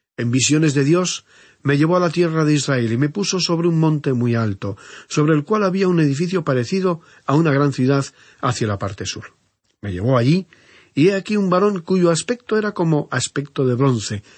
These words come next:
y tenía un cordel de lino en su mano, y una caña de medir, y él estaba a la puerta.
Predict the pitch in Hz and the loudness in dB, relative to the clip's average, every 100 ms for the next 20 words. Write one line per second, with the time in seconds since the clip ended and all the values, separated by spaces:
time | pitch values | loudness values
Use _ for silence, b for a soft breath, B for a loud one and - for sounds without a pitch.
0 | b b - 131 147 180 190 165 147 131 | b b -4 0 0 2 2 0 0 0
1 | 156 156 127 156 151 135 113 - 110 120 | 2 2 2 2 2 0 -2 -2 -2 0
2 | 101 101 B B B 131 185 190 165 165 | -2 -8 B B B 0 2 0 -2 -2
3 | 170 165 131 120 123 98 b b - 135 | 0 0 0 2 0 -2 b b -2 0
4 | 190 160 180 147 101 95 101 - - | 2 0 -2 -2 -4 -6 -12 -14 -20